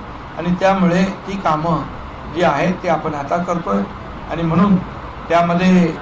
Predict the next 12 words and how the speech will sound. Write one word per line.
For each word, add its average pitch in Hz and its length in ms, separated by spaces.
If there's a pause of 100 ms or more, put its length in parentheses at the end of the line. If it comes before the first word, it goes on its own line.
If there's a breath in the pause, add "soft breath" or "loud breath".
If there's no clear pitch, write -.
(180)
संजय 170 320
निरुपम 180 580 (560)
आणि 175 240
त्यांचे 170 320
सर्व 175 320
सहकारी 175 580 (580)
आज 165 240
या 165 80
ठिकाणी 156 360
आलेत 160 340 (640)
आणि 160 160
आज 165 260